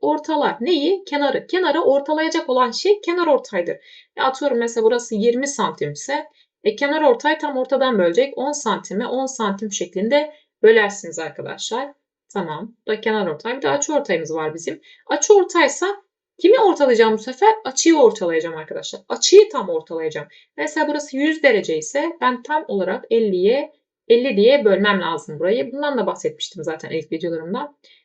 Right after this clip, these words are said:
Peki devam edeyim. E, süper doğru yani bunu kendisi uydurmuş herhalde kitap arkadaşlar. Ben hiç duymadım böyle bir şey. Süper doğru. <laughs> Yani,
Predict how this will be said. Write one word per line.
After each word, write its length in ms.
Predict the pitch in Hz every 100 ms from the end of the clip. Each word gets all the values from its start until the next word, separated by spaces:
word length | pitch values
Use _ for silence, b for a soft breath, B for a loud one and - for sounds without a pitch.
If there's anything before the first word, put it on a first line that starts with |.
| _
Peki 420 | 294 285 233 220 247
devam 280 | 339 349
edeyim. 500 | 247 180 170 208 - _ _ _ _ _ _ _ _ _ _ _ _ _ _ _ _ _ _ -
E, 60 |
süper 420 | - 427 466 427
doğru 200 | 381 403
yani 180 | 403 381
bunu 160 | 392 403
kendisi 340 | 381 359 359 403
uydurmuş 320 | 359 302 285
herhalde 300 | 262 247 240
kitap 200 | - 240
arkadaşlar. 480 | 240 233 240 294 285
Ben 120 | 285
hiç 260 | 294 -
duymadım 380 | 285 294 233 220
böyle 180 | 202 190
bir 60 | 202
şey. 180 | 254
Süper 380 | 254 233 220 190
doğru. 320 | 190 208 294 254 196
<laughs> 180 | - -
Yani, 460 | 214 202 208 -